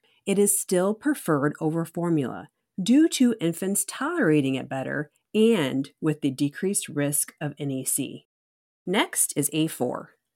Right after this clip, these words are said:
multi-component fortification of milk.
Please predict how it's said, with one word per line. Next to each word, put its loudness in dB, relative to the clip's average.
multi-component 0
fortification -2
of -6
milk. -8